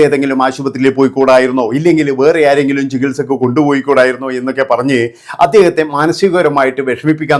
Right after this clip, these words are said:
തുടങ്ങിയപ്പോഴേ അദ്ദേഹം നേരെ കാർക്കല പോലീസ് സ്റ്റേഷനിലേക്ക് വിവരം അറിയിക്കുകയാണ്. "സാർ, ഇതുപോലൊരു സംഭവമുണ്ട്, എനിക്ക് ചില സംശയങ്ങളുണ്ട്" എന്ന് പറയുന്നു. അങ്ങനെ സംസ്കരിക്കുന്നതിന്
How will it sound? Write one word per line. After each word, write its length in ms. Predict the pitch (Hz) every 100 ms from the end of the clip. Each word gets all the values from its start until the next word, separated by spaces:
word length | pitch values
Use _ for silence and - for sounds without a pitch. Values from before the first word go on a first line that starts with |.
| 131
തുടങ്ങിയപ്പോഴേ 600 | 120 147 156 151 131 127 117 - - - 180
അദ്ദേഹം 320 | 233 - 175 156
നേരെ 400 | 156 170 170 151 143 139
കാർക്കല 380 | 139 - 151 147 131
പോലീസ് 320 | 135 151 170
സ്റ്റേഷനിലേക്ക് 420 | 143 123 120 117 113
വിവരം 260 | 107 123 123
അറിയിക്കുകയാണ്. 520 | 117 104 117 113 113 101 _ - -
"സാർ, 120 | 208 160
ഇതുപോലൊരു 480 | 147 135 117 113 107 113
സംഭവമുണ്ട്, 600 | 110 127 139 113 110 143
എനിക്ക് 200 | 120 127 127
ചില 100 | 107 -
സംശയങ്ങളുണ്ട്" 720 | 113 123 - 165 117 107 113 120
എന്ന് 140 | 110 113
പറയുന്നു. 340 | 117 117 117 - - - 190
അങ്ങനെ 180 | 220 220 180
സംസ്കരിക്കുന്നതിന് 800 | 151 151 226 202 180 165 151